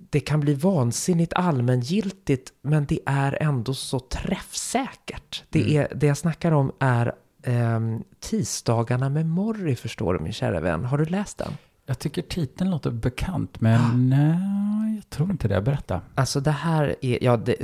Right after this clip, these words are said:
Speaker 1: det är inte konstigt om du känner igen den, för det här,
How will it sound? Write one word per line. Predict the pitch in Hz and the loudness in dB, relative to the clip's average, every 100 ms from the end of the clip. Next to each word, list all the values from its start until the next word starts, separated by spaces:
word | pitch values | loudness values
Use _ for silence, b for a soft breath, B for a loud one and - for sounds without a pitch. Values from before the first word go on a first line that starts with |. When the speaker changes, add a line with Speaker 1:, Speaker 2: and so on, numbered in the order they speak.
| 113 - | -6 -4
Speaker 1:
det | - | -2
är | 127 - | 0 2
inte | 143 - | 2 2
konstigt | 147 123 - 107 | 0 0 -2 -2
om | 110 | -2
du | 104 | -2
känner | - 104 | -2 0
igen | 104 110 104 | 2 2 0
den, | 101 | 0
för | 117 - | -2 0
det | 120 | 0
här, | 110 131 117 110 | 0 2 2 0